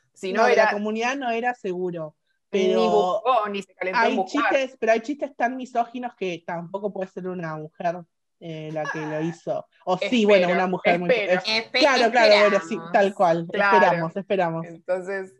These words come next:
Speaker 1: sí.
Speaker 3: <laughs> Espero que no.
Speaker 1: Eh, otro, mm,
Speaker 3: Sí, el segundo, que es el que les
Speaker 1: Sí.
Speaker 3: decía hoy, que, que le dijeron "wicked us out", como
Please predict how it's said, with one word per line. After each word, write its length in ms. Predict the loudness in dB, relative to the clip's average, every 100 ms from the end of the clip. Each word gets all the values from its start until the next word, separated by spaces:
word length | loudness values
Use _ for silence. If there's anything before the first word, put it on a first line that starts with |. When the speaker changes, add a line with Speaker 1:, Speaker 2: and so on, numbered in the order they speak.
| _
Speaker 1:
sí. 360 | -16 -16 -16 -20 _ _
Speaker 3:
<laughs> 360 | -10 -6 -6 -6
Espero 360 | -8 -6 -4 -4
que 80 | -6
no. 280 | -10 -12 -14 -14 -16 _ -20 _ _ _ _ _ _ _ _ _ _ _
Speaker 1:
Eh, 380 | -6 0 2 0 0
otro, 840 | -4 -2 -2 -2 -4 -4 -4 -6
mm, 520 | -8 -12 -14 -14 -10 -2
Speaker 3:
Sí, 140 | 0 0
el 80 | -2
segundo, 520 | -4 -2 -2 -2 -2
que 120 | -2
es 120 | -4
el 140 | -6 -6
que 100 | -6
les 120 | -4
Speaker 1:
Sí. 60 | -6
Speaker 3:
decía 380 | -6 -2 0 0
hoy, 240 | -2 -2
que, 460 | -2 -2 -2 -4 -6
que 240 | -6 -6 -4
le 120 | -4
dijeron 400 | -6 -6 -6 -6 -6
"wicked 320 | -4 -4 -4 -6
us 240 | -4 -4 -6
out", 440 | -4 -2 -2 -8 -14 -16
como 720 | -14 -12 -12 -12 -14 -16